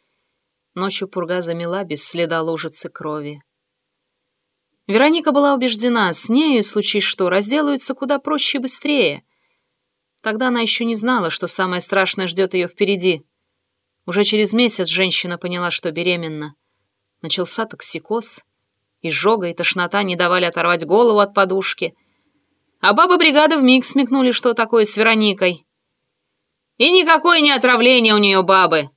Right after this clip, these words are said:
Вы ж гляньте на её рыло. Оно всё тёмными пятнами взялось. Хером подавилась наша Верка. В положении она. И сама про то знает, но не признаётся. Не иначе, как старый чёрт припутал и огулял.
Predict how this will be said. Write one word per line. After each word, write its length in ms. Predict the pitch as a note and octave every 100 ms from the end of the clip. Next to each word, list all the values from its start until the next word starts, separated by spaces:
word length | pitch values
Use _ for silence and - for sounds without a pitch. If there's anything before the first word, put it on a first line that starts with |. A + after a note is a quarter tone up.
| _
Вы 160 | - D#4
ж 60 | C4
гляньте 380 | D#4+ E4+ C4+
на 80 | C4+
её 200 | C4 B3
рыло. 440 | B3 A#3+ F#3 D3 - _ _ _ _ _ _ -
Оно 240 | C4 D4
всё 140 | D4+
тёмными 400 | C#4 D4+ C#4 C4+
пятнами 440 | B3+ C#4 C4 B3 A3+
взялось. 560 | F#3+ G#3 F#3 D#3 - - _ _ _ _ _ _ _
Хером 380 | - C4+ C4 C#4
подавилась 560 | B3+ B3+ B3 A#3 G3 G#3+
наша 280 | G3 - G3+
Верка. 420 | G3+ D#3+ - A#2+ _ _ _ _ _ _ _
В 40 |
положении 600 | - G#3 G3 G#3+ A#3 A3
она. 340 | G3+ F#3+ E3+ D3 _ _ _ _ _ _
И 80 | G#3
сама 360 | - B3+ A3+
про 160 | A#3 A#3+
то 140 | A3+
знает, 380 | G3+ A3 G#3+ G3+
но 80 | A3
не 120 | A#3+
признаётся. 880 | A#3 B3 G#3+ G#3+ G3 G3+ G3+ F#3+ F3+ _ _ _ _ _ _ -
Не 180 | A3+ C4+
иначе, 340 | C4+ C4+ C4
как 160 | C4 C4
старый 360 | - B3 C#4
чёрт 380 | - G#3+ G#3+ G#3+
припутал 500 | A3+ G#3+ G#3+ A#3+ B3
и 40 |
огулял. 540 | A3+ G#3+ G3 F3 G#3